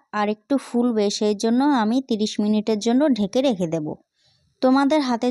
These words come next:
যদি সময় থাকে তাহলে এক ঘন্টাও রেখে দিতে পারো। তিরিশ মিনিট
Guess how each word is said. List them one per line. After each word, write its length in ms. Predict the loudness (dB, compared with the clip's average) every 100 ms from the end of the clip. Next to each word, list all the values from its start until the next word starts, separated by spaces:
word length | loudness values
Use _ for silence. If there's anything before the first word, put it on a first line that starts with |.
| -2
যদি 160 | -2 -2
সময় 400 | -2 -2 -2 -2
থাকে 220 | -4 -4 -4 -2
তাহলে 320 | 0 0 -2 -2
এক 180 | -4 -2 -2
ঘন্টাও 340 | -2 0 0
রেখে 260 | 0 0 -2
দিতে 240 | -4 -4
পারো। 280 | -4 -4 -4 -8 _ _ _ _ _ _ _
তিরিশ 260 | 0 0 0 0
মিনিট 240 | 2 2